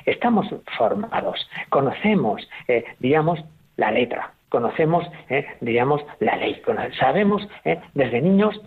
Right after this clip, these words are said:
sabemos los mandamientos, nos enseñaron la catequesis y, la, y los aprendimos y, y lo sabemos. Algo que este hombre tenía conceptualmente muy claro, pero algo que él, ¿eh? se había quedado en algo ya, ¿eh? totalmente, que había ido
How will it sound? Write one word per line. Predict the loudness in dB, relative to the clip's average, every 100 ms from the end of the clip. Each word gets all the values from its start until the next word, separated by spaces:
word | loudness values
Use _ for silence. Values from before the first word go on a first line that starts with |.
| _
sabemos | -2 0 2 -2 -2
los | 0
mandamientos, | 2 0 2 2 2
nos | 0 -2
enseñaron | -4 -6 -2 2 2
la | 2
catequesis | 0 -2 0 0 2 0 -2 -6 -2
y, | 2
la, | 2
y | 2
los | -2 0
aprendimos | 0 0 0 2 4 4 0 -6 -4
y, | 0 0 0 0
y |
lo | 2
sabemos. | 2 0 2 0 -4 -12 -16 -8 -2
Algo | 0 2 0
que | -2
este | -2 -2
hombre | -2
tenía | -2 0 -2 0
conceptualmente | -2 -2 -4 0 0 0 -2 2
muy | 2 2
claro, | 2 2 2 -2 -20 -16 -14 0
pero | 2 4
algo | 2 0 -2 -10 -2
que | 2
él, | 2 0 -10 -20 -6
¿eh? | -4 -4 -8 -2
se | 0
había | 2 2 2
quedado | 0 0 -2 -6 -6
en | 0
algo | 2 2 2 -2 -14
ya, | -2 -2 -2 -6 -4
¿eh? | -4 -4 -4
totalmente, | -2 0 0 0 0 0 -2 0
que | 0
había | 2 4 4
ido | 4 0